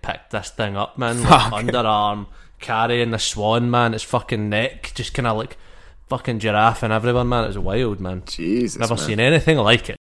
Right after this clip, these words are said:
Speaker 2: I'd like to apologise to you, Josh, 'cause we were taking the piss whilst you were actually telling an endearing story about you working at a charity. So I
Speaker 1: I know, right?
Speaker 2: apologise. <laughs>
Speaker 1: I tried to, I tried to just push through that there 'cause I was like, "You fucking bastard."
Speaker 3: Josh confirmed simp,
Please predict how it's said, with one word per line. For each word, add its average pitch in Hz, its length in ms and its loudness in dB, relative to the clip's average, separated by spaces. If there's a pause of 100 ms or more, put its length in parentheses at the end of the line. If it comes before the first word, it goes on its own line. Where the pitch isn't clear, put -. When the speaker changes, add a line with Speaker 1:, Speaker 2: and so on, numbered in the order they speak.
(200)
Speaker 2:
I'd 113 100 0
like 135 160 8
to 131 80 2
apologise 113 560 8
to 107 100 2
you, 101 60 6
Josh, 101 260 4
'cause 104 160 -2
we 135 140 6
were 127 80 6
taking 117 300 2
the 107 80 2
piss 117 280 4
whilst 107 220 4
you 107 40 2
were 110 60 6
actually 104 220 -4
telling 107 320 0
an 101 60 0
endearing 101 420 2
story 101 400 4
about 95 220 4
you 104 100 2
working 98 380 2
at 98 120 0
a 95 40 -4
charity. 92 600 0 (220)
So - 160 0
I 120 120 6
Speaker 1:
I 139 80 12
know, 160 260 12
right? 165 240 12
Speaker 2:
apologise. 233 500 8 (420)
<laughs> - 440 -6
Speaker 1:
I 160 80 10
tried 185 400 10
to, 190 200 8
I 156 40 10
tried 175 320 10
to 185 80 6
just 156 260 6
push - 400 6
through 135 300 6
that 156 260 10
there 147 240 8
'cause - 160 -4
I 120 80 6
was 110 140 2
like, 110 200 0
"You 110 120 -6
fucking 98 460 -8
bastard." 92 560 -4 (200)
Speaker 3:
Josh 135 380 2
confirmed 123 680 2
simp, 113 640 2